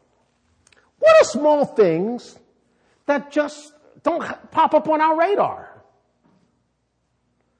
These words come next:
Things that happen around us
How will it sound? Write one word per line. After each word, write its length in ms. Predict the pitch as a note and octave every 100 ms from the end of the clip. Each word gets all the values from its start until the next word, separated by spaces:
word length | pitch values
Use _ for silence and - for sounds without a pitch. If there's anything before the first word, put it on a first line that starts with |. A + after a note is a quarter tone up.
| _ _ _ _ _ _ _ _ _ _ _ _ _ _ _ _ _
Things 240 | - F4+ E4
that 120 | C#4+
happen 280 | C4+ D4 C4+
around 360 | B3+ C4 C#4
us 300 | D4+ D4 -